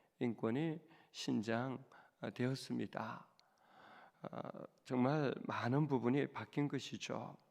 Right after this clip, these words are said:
오늘 성경 본문에는 딸들만 있는 가정이 나옵니다.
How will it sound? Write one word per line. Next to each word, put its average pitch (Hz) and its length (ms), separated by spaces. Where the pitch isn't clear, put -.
오늘 135 220
성경 165 420
본문에는 117 640
딸들만 135 920
있는 135 420
가정이 120 600
나옵니다. 113 800